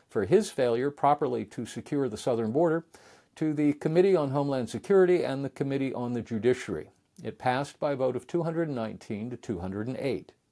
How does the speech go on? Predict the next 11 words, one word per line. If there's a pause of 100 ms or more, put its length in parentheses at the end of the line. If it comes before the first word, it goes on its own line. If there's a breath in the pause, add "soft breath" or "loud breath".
(580 loud breath)
Then
the
House
took
up
and
passed
H
Res
four
sixty-one,